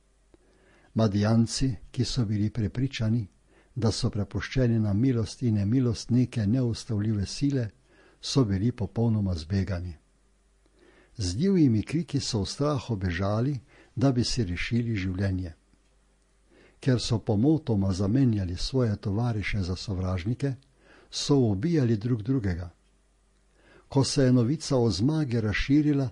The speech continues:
so se tisoči Izraelcev, ki so bili odpuščeni na svoje domove, vrnili in preganjali bežeče sovražnike.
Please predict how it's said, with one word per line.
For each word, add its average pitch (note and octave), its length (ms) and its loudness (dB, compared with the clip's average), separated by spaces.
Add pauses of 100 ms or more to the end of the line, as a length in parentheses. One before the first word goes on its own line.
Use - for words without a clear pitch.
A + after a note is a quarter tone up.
(260)
so - 220 2
se - 180 0
tisoči C#3 560 -4
Izraelcev, B2+ 680 0 (320)
ki D3+ 140 0
so C#3 200 0
bili C3 240 2
odpuščeni C#3 640 0
na B2+ 120 2
svoje B2+ 360 0
domove, A#2+ 540 2 (460)
vrnili B2+ 580 2
in B2 100 2
preganjali A#2+ 680 0
bežeče G2 520 -2
sovražnike. G2+ 800 -4